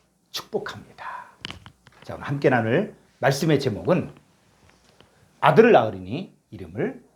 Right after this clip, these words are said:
예수라 하라. 이 제목을 가지고 함께 하나님 말씀을 나누도록 하겠습니다. 오늘 본문 말씀은 마태복음 일 장 십팔 절로 이십삼 절의 말씀입니다.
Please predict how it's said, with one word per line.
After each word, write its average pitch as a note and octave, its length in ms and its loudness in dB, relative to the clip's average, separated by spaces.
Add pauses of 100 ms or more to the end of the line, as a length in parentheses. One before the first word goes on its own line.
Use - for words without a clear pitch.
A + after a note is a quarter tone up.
(200)
예수라 - 640 -10 (240)
하라. - 220 -12 (960)
이 B2+ 80 -6
제목을 A2+ 320 -4
가지고 - 160 -14
함께 F3 500 0 (400)
하나님 B2+ 300 -6
말씀을 - 520 -10 (380)
나누도록 - 480 -16
하겠습니다. - 640 -18
오늘 A#2+ 140 -8
본문 F3+ 300 8
말씀은 D3 520 -2 (320)
마태복음 D#3+ 340 4
일 D3 60 -2
장 C3 200 0
십팔 - 460 -6
절로 A#2+ 600 -4 (360)
이십삼 - 540 -6
절의 B2 440 -4 (300)
말씀입니다. - 800 -16